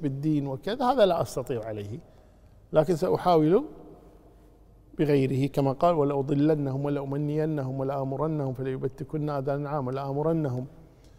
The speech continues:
فليغيرن خلق الله". طيب، يعني سيحاول، هو يقول: "سأحاول"، لكن قطعًا لن ينجح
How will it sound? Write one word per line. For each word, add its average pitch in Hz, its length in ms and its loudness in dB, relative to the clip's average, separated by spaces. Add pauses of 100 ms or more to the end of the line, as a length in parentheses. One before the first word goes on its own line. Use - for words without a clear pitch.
(360)
فليغيرن 151 920 2 (680)
خلق 151 320 0
الله". 131 300 0 (1080)
طيب، 156 280 0 (220)
يعني 143 520 -2
سيحاول، 170 640 4 (180)
هو 147 120 -2
يقول: 175 240 2
"سأحاول"، 190 560 4 (1120)
لكن 147 340 0
قطعًا - 460 -2
لن 165 260 0
ينجح 170 420 -4